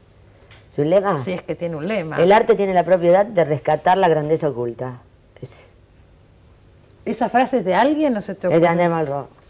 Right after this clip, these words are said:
Speaker 2: Es de Andrés Malraux.
Speaker 1: No, y otro que dice, "El que no tiene el coraje de vivir como piensa, termina pensando como vive".
Speaker 2: Sí.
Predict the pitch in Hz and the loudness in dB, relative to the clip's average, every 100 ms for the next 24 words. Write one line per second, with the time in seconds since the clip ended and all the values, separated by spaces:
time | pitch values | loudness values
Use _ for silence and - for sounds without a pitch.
0 | - _ _ - 214 208 196 190 196 185 | -20 _ _ -12 -6 -2 -2 -2 -4 -4
1 | 165 208 220 240 254 202 202 185 165 180 | 0 4 6 4 2 2 2 -2 -2 -4
2 | 226 233 226 202 180 180 208 208 185 160 | -2 0 -2 0 2 2 2 2 0 0
3 | 170 190 180 151 147 196 220 214 160 - | 0 0 0 -2 0 0 0 -2 -2 0
4 | 151 165 175 160 156 175 165 147 143 131 | -2 0 -2 -2 -2 -2 -2 -2 0 -2
5 | 127 127 175 196 175 | 0 -2 -2 -4 -8